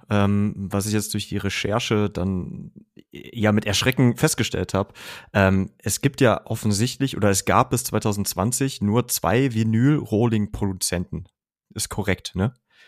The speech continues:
Also quasi, äh, zwei, zwei Fabriken, die quasi für die, für die, ja, für die Rohlinge sorgen, die dann nachher weiterverarbeitet werden.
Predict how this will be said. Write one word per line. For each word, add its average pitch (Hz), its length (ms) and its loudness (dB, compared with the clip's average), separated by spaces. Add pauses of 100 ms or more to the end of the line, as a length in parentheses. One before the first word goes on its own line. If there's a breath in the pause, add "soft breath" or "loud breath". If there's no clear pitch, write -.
(640 soft breath)
Also 101 140 0
quasi, 107 460 4
äh, 101 280 0
zwei, 107 480 2
zwei 101 220 0
Fabriken, 131 720 -2
die 110 680 -2
quasi 104 360 0
für 101 160 -4
die, 101 240 0
für - 120 -10
die, - 120 -12
ja, 95 120 2
für - 120 -6
die 98 80 -4
Rohlinge 120 480 2
sorgen, 117 320 4
die 98 100 -4
dann 98 140 0
nachher 95 240 0
weiterverarbeitet - 720 -6
werden. - 220 -12